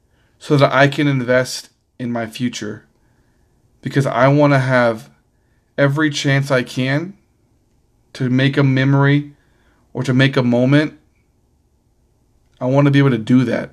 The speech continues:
I don't wanna be restricted. And, I mean, honestly, this is a real situation for a lot of people in America, but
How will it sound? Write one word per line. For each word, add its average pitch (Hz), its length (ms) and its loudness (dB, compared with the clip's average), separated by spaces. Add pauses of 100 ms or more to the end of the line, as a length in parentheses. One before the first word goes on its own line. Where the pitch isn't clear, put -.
I 123 60 -2
don't 131 120 6
wanna 139 140 0
be 135 80 0
restricted. 127 720 -4 (1400)
And, 139 240 4
I 139 80 0
mean, 147 140 4
honestly, 156 420 0
this 151 160 -2
is 156 60 -6
a 143 60 2
real 139 240 0
situation 135 560 -4
for 117 120 -4
a 110 60 -2
lot 135 300 2
of 135 80 -2
people 139 280 -4
in 123 60 -4
America, 123 440 -4
but 110 240 -10